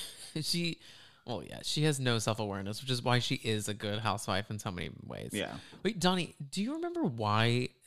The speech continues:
Speaker 1: they're fu-, like, w-, I still can't really remember why Stephanie is quote unquote Two-Faced and why Leanne doesn't like her.
Speaker 2: No, 'cause I didn't watch season one, so,
Speaker 1: Oh,
Speaker 2: like,
Speaker 1: right,
Speaker 2: whatever
Speaker 1: right.
Speaker 2: we were introduced to this season is just the lore I came with.
Speaker 1: I,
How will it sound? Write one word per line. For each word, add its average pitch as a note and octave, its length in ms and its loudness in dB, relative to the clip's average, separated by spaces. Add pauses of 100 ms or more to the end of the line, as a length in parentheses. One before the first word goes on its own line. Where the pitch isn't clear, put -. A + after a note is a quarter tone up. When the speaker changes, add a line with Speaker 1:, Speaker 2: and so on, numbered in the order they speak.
Speaker 1:
they're A#2+ 240 0
fu-, - 340 -2
like, C#3+ 220 2
w-, C#3+ 280 -6
I E3+ 100 4
still A3 240 2
can't - 280 -4
really B2+ 300 4
remember A#2 400 2
why A2+ 540 0
Stephanie B2 440 0
is A#2+ 160 2
quote A#2 220 0
unquote A2+ 260 -2
Two-Faced A#2 520 -2
and A2+ 100 -4
why G#2 300 2 (680)
Leanne A#2+ 240 4
doesn't A#2 200 2
like A#2 260 0
her. - 120 -10 (140)
Speaker 2:
No, D3+ 300 12
'cause B2+ 260 4
I C3+ 220 12
didn't C#3+ 480 8
watch A#2 880 12
season A#2 380 6
one, A2+ 280 8
so, D#3 180 8
Speaker 1:
Oh, - 20 10
Speaker 2:
like, B2 260 12
Speaker 1:
right, G2+ 140 2
Speaker 2:
whatever C3 320 12
Speaker 1:
right. B2+ 60 10
Speaker 2:
we B2+ 100 10
were B2 120 10
introduced A#2 500 4
to A2+ 80 2
this A2 220 4
season G2+ 440 4
is - 280 4 (360)
just - 260 4
the A2+ 120 8
lore G#2 380 8
I F#2 140 4
came G2 380 0
with. F#2 100 0
Speaker 1:
I, E3+ 180 2